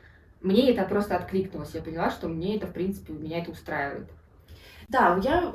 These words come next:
Speaker 2: э, ты знаешь, я в этой практике на самом деле вижу вот то самое негативное влияние бизнеса, которое не предусматривается изначально.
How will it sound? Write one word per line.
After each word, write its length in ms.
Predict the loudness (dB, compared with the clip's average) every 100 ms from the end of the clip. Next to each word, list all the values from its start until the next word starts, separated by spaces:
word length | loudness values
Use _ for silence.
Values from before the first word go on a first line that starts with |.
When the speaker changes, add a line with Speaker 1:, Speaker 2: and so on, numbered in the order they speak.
| -6
Speaker 2:
э, 220 | -4 -2 0
ты 80 | 0
знаешь, 200 | 0 0
я 140 | 2
в 40 | 2
этой 160 | 2
практике 440 | -2 -4 -4 -2 -2
на 80 | 0
самом 320 | 2 4 4
деле 260 | 2 0
вижу 360 | 0 0 2 0
вот 220 | 0 -2
то 120 | 0
самое 340 | 0 2 2 4
негативное 580 | 2 0 0 2 2 0
влияние 400 | 0 2 0 0
бизнеса, 360 | 0 0 -2
которое 300 | -4 -4 0
не 100 | 0 0
предусматривается 1000 | -4 -8 0 0 0 -2 -2 -4 -4 -4
изначально. 640 | -2 0 -2 0 -2 -4